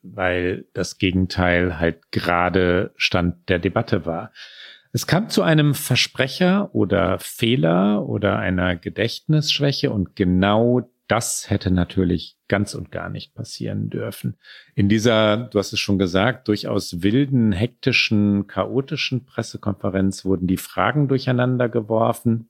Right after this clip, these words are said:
Und dann wollte Joe Biden über diplomatische Bemühungen im Nahostkrieg sprechen, also Gaza und Israel betreffend.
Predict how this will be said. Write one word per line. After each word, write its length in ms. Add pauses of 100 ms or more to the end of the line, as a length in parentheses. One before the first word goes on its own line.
Und 640
dann 640
wollte 380
Joe 300
Biden 520
über 320
diplomatische 840
Bemühungen 600
im 120
Nahostkrieg 920
sprechen, 640 (340)
also 240
Gaza 560
und 220
Israel 600
betreffend. 720